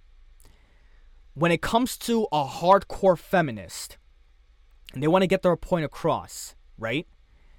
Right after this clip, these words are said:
A friend of mine told me, and I'm sure he got this from another YouTuber, he said, "I am not mad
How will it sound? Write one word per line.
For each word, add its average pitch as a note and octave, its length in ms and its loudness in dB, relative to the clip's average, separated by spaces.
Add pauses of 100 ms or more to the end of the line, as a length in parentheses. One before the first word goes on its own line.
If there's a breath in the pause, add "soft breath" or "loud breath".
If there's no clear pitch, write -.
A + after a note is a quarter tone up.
(600)
A C3+ 60 -4
friend G#3 180 4
of B3 60 2
mine A#3 160 4
told F#3+ 340 -2
me, D3+ 360 0 (120)
and D3+ 140 -2
I'm E3+ 80 -2
sure - 160 -2
he F#3 140 -2
got D#3+ 220 -2
this D3 120 -6
from D3+ 160 -6
another D3+ 400 0
YouTuber, B2+ 720 -6 (1200)
he A3+ 320 -2
said, C3+ 580 0 (1160)
"I F#3 140 6
am F3 220 4
not F#3 280 4
mad D#3 600 2